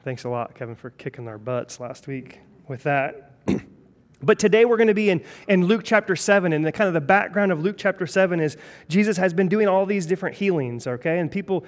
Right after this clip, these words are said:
he's, he's gotten twelve followers, and then there's this great crowd of people that begins to follow him.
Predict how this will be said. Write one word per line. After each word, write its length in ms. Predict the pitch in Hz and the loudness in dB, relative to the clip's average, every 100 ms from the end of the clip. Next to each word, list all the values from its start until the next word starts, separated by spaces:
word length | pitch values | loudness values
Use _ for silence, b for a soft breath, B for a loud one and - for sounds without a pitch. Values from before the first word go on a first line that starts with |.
| B - | B -4
he's, 160 | 185 | -2
he's 200 | 175 170 | -2 -4
gotten 320 | 135 175 160 | 0 0 0
twelve 460 | 151 - 190 196 190 | -6 0 2 4 2
followers, 640 | 202 180 175 143 131 127 | 0 0 0 0 -2 -4
and 160 | - 160 | -4 -2
then 80 | 175 | 0
there's 200 | 175 147 | -2 -2
this 140 | 147 | -6
great 460 | - 139 156 190 202 | -6 -4 -2 -2 -4
crowd 400 | - 156 147 147 | -8 -6 -4 -6
of 100 | 120 | -6
people 300 | 160 147 127 | -8 -6 -6
that 160 | 123 | -6
begins 320 | 139 123 135 - | -6 -6 -6 -8
to 80 | |
follow 400 | 123 123 117 101 | -8 -6 -6 -8
him. 100 | - | -14